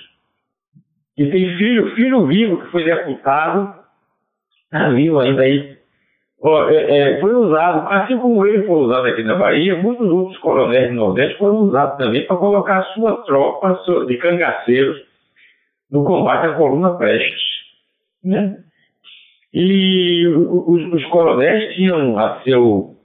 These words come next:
ao seu dispor exércitos enormes de cangaceiros. Por exemplo, o maior, o maior coronel que houve no Brasil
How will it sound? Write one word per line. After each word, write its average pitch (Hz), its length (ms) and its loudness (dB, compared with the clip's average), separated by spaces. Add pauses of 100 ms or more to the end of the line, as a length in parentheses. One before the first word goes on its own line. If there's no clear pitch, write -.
(580)
ao 120 220 -2
seu 123 160 0
dispor 160 720 -2 (800)
exércitos 170 760 0
enormes 196 520 2
de 120 80 -8
cangaceiros. 123 540 0
Por 240 120 0
exemplo, 190 300 2
o 214 40 2
maior, 208 300 2
o 185 80 0
maior 214 300 0
coronel 156 500 2
que 151 80 -2
houve 135 240 2
no 123 140 0
Brasil 127 640 -2